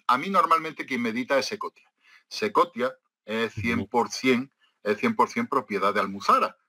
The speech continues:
Speaker 1: Entonces, a todos los efectos, pues
Speaker 2: Sí.
Speaker 1: lo que yo tengo es un editor, eh, es un editor que
Speaker 2: Ujú.
Speaker 1: se ocupa del sello. Ya está. Pero el editor, mm, ha-, hace como hace todo el mundo en Almuzara, que lleva el, el, los libros al Consejo Editorial, el Consejo Editorial lo aprueba y a partir de ahí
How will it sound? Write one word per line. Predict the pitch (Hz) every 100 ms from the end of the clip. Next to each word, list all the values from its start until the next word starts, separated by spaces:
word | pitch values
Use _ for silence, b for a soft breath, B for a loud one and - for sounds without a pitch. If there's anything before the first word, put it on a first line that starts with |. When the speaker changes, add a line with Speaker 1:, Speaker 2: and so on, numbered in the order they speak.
| _ _
Speaker 1:
Entonces, | 98 - 120 123
a | 101
todos | 113 117
los | 123 123 123
efectos, | 120 131 - 147 175 b b b b _
pues | 117 110
Speaker 2:
Sí. | 117
Speaker 1:
lo | 117
que | 113
yo | 131
tengo | 139 139 143
es | 135 143
un | 135
editor, | 131 131 127 127 131 -
eh, | 127
es | 139 131
un | 147 139
editor | 135 139 147 147 - _ _ _ _ 113 104
que | 98
Speaker 2:
Ujú. |
Speaker 1:
se | 123 113
ocupa | 123 127 117
del | 98 90
sello. | - - - - _ -
Ya | 104
está. | - - - B B B
Pero | 113 110
el |
editor, | 107 107 107 123 131 143 _ -
mm, | 110 104 107
ha-, | 101 101 110
hace | 110 131
como | 117 120 117
hace | 113 117
todo | 120
el | 117
mundo | 123 120
en | 123
Almuzara, | 123 123 139 131 123
que | 117
lleva | 120 117 123 B B B
el, | 120 123 127
el, | 120 123
los | 123
libros | 131 127 135 147 -
al | 113
Consejo | 107 104 104 104
Editorial, | 107 131 156 196 202
el |
Consejo | 190 127 107 107
Editorial | 110 113 113 120
lo |
aprueba | 131 160 160 180
y |
a | 139
partir | 117 110 127 123
de | 131
ahí | 143 165